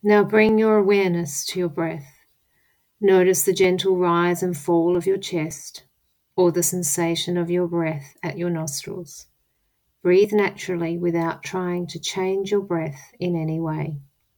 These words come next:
Breathe in, out, and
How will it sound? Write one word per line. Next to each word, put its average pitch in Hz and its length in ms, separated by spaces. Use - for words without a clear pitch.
Breathe 170 360
in, 202 480
out, 160 460
and 180 200